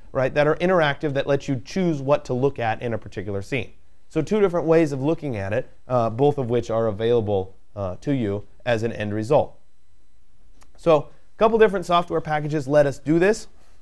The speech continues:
The first is, of course, Photoshop. Right? I wouldn't tell you all this stuff if Photoshop didn't do it.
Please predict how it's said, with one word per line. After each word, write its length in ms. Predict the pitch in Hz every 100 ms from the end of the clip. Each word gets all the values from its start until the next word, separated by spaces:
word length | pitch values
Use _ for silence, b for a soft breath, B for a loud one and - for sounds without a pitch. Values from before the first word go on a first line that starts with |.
| - - - - -
The 100 | 139
first 340 | 165 190 196
is, 140 | 175 165
of 140 | 170
course, 420 | - 120 180 - - -
Photoshop. 380 | 113 - 87 - - - -
Right? 160 | 135 139
I 80 | 113
wouldn't 360 | 123 139 139 113
tell 200 | 143 147
you 140 | 139
all 120 | 131
this 140 | 127 120
stuff 260 | 127 131
if 160 | 113 -
Photoshop 420 | 117 110 113 104
didn't 220 | 107 104
do 160 | 135 165
it. 140 | 147